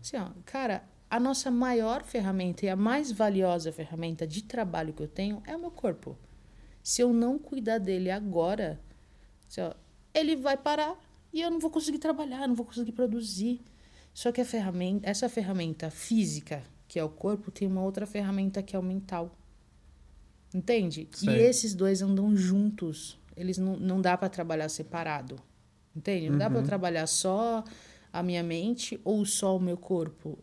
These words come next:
Speaker 1: Eu tenho que fazer as coisas casarem. E aí as empresas começaram a ver isso, porque a pandemia mexeu com o mental das pessoas, mexeu com o físico das pessoas. As pessoas entraram, é, começaram a usar as,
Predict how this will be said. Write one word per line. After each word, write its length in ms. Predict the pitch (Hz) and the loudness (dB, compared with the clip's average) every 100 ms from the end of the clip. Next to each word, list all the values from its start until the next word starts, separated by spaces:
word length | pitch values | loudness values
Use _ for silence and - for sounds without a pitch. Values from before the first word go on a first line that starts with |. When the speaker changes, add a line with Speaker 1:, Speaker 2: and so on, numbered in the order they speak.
| - | -4
Speaker 1:
Eu 140 | 220 | -2
tenho 240 | 254 277 262 | 0 0 0
que 140 | 254 - | -2 -10
fazer 360 | - 254 247 247 240 | -4 -2 2 2 2
as 140 | 220 | -2
coisas 320 | - 220 226 | -2 0 -2
casarem. 720 | - 240 220 170 170 196 180 - - - - - _ - - | -4 -6 -4 -2 -2 -2 -4 -6 -16 -20 -20 -20 _ -20 -8
E 220 | 180 185 | 0 2
aí 380 | 175 190 214 - | 4 2 -2 -4
as 180 | 175 175 | -2 0
empresas 460 | 180 170 160 147 - | 0 -2 -4 -6 -6
começaram 440 | 160 151 - 147 | -6 -6 -6 -6
a 60 | 147 | -4
ver 160 | 185 226 | -2 -2
isso, 220 | 190 - - | -2 -4 -6
porque 340 | - - 165 | -8 -2 -2
a 80 | 156 | 0
pandemia 480 | 214 240 311 247 226 | -2 -2 0 -2 0
mexeu 440 | 285 - - 208 | -4 -6 -4 -4
com 260 | 208 254 269 | -4 -4 -4
o 80 | |
mental 480 | 311 320 330 - 190 | -4 -4 -6 -4 -4
das 160 | 165 175 | -4 -6
pessoas, 600 | 185 - 170 170 175 170 | -8 -6 -4 -2 -2 -2
mexeu 400 | 175 170 - 160 | -6 -6 -4 -4
com 160 | 160 | -4
o 40 | 175 | -6
físico 560 | - - 208 190 - | -6 0 0 0 -2
das 160 | 156 151 | -6 -8
pessoas. 420 | - 151 170 165 - - - - | -10 -8 -6 -6 -8 -20 -10 -6
As 100 | 185 | -4
pessoas 460 | 190 190 175 160 | -2 0 -2 -2
entraram, 520 | 165 170 170 170 185 185 - - - - - - - - - | -4 -2 -2 0 -2 -6 -14 -20 -20 -20 -20 -20 -20 -16 -6
é, 280 | 156 151 | -4 -4
começaram 460 | 117 165 165 185 185 | -4 -6 0 2 2
a 60 | 185 | 2
usar 220 | 170 170 | 0 -2
as, 220 | 151 - | -2 -8